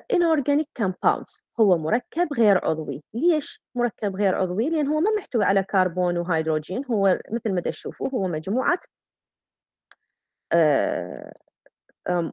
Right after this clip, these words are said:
آه، ذرات غير الكربون والهيدروجين. With the formula اللي هو إن إتش فور by two،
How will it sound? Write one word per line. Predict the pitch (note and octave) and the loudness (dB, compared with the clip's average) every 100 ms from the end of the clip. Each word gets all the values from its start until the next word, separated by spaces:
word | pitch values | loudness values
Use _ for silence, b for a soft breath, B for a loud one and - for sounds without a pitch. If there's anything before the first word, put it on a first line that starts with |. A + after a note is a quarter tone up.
| - | -6
آه، | D#3+ - | -4 0
ذرات | E3+ F#3 A3 F4+ - - | 4 6 6 6 2 -4
غير | G#3 E4+ G#4 | 2 2 4
الكربون | F#4+ - C4+ C4+ C4 D4+ | 2 2 2 2 2 0
والهيدروجين. | E3+ D#3 A2+ - - - _ _ _ _ _ C4+ | 0 -2 -4 -6 -10 -18 _ _ _ _ _ 2
With | F#4+ G#3 | 2 2
the | G3 | 0
formula | - A#3+ F3 D3 D3+ G#3+ - | 6 4 4 0 -2 -2 -2
اللي | E3+ F3 | -2 -2
هو | D#3+ | -2
إن | - A3 - | -2 -4 -4
إتش | - | -12
فور | - F3 D4 F#4+ | -2 2 2 2
by | G3+ F3 | 0 0
two، | D3+ - G#3 C#4+ | 0 -2 -2 -2